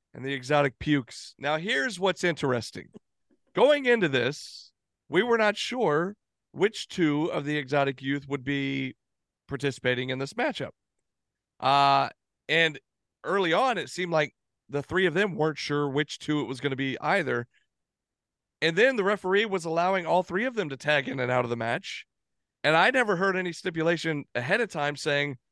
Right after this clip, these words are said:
all three of these guys could be in this match. And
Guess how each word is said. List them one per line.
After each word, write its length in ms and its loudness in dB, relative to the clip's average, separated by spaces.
all 180 4
three 220 -2
of 40 2
these 200 0
guys 240 2
could 140 -8
be 120 -4
in 100 -4
this 180 -8
match. 440 -4
And 400 2